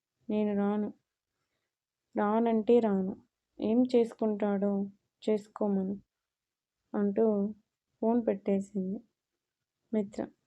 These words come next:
ఇంకా ఇది లిఫ్ట్ చేయలేదు అనుకుని మెసేజ్ పెట్టింది. "ప్లీజ్ కృతి, ఈ ఒక్కసారికి రా. ఇంకా మీ ఇద్దరి మధ్యలో గొడవలు ఆపేద్దాం నా కోసం."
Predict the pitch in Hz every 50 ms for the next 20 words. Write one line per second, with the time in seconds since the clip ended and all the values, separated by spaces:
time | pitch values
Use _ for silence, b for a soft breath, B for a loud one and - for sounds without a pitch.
0 | - - 220 220 220 220 226 240 226 226 226 220 208 202 196 196 196 196 - _
1 | 220 214 202 214 202 196 208 208 208 - _ _ _ - - 214 208 202 202 202
2 | 196 196 196 190 196 214 - - _ _ _ _ _ _ _ _ _ _ _ _
3 | _ _ _ _ - 208 208 202 202 214 202 214 220 220 208 202 202 202 - -
4 | - 214 208 202 - 220 220 214 220 - 208 196 196 - 202 190 190 190 196 226
5 | - - _ _ _ _ _ _ _ _ _ _ _ _ _ _ _ _ _ _
6 | _ _ - 233 240 247 247 - - 240 247 240 233 - 220 220 220 220 220 -
7 | _ _ _ _ _ _ _ _ - 220 208 220 202 202 - 220 220 - 226 220
8 | 214 214 208 - 220 202 196 202 208 - 214 196 196 196 196 - _ _ _ _
9 | _ _ _ _ _ _ _ _ _ _ _ _ _ _ _ _ _ _ - -
10 | 226 226 220 226 226 220 214 214 214 202 202 202 233 247 247 226 214 202 202 196
11 | 208 202 214 214 208 202 208 214 - _ _ - - 214 214 214 208 220 214 208
12 | 208 202 202 196 _ _ _ _ _ _ _ _ _ - 202 196 196 - 180 196
13 | 190 196 196 196 - - _ _ _ _ _ _ _ _ _ _ - 208 208 208
14 | 202 - 202 196 202 - 214 208